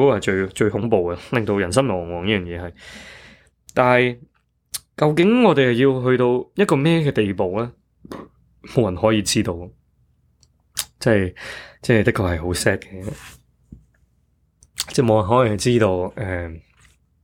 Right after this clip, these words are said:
未來嘅條路，我去點行，點去堅持信念，堅持成。你遇到嘅嘢，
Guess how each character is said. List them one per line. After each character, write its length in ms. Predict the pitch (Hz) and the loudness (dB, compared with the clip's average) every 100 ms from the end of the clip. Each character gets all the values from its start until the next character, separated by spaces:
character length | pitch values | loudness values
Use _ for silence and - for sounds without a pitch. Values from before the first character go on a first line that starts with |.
| _ _ _ _ _ - | _ _ _ _ _ -8
未 200 | 135 117 | 2 4
來 100 | 104 | 4
嘅 180 | 90 98 | 4 2
條 200 | 110 107 | 0 -4
路， 380 | 92 95 92 95 - - - | 0 2 2 0 -6 -18 -8
我 120 | - 120 | 0 2
去 80 | |
點 260 | 113 110 131 | 2 0 0
行， 460 | 101 87 80 78 82 - - - - | 0 -2 -4 -12 -16 -16 -16 -18 -4
點 100 | 127 | 2
去 60 | 135 | 2
堅 280 | 135 147 135 | 4 2 2
持 160 | 104 | 0
信 320 | 87 107 98 95 | 0 0 0 -2
念， 220 | 90 87 | -4 -4
堅 220 | 131 123 | -2 -2
持 120 | 95 | -2
成。 340 | 80 95 80 78 _ _ - - _ _ _ _ _ _ | -2 -4 -6 -14 _ _ -20 -20 _ _ _ _ _ _
你 100 | 135 | 0
遇 240 | 156 160 147 | 2 2 4
到 100 | 156 | 4
嘅 480 | 180 208 220 208 | 4 2 0 0
嘢， 800 | 160 123 104 92 107 120 120 123 | 0 0 -6 -6 -6 -6 -6 -8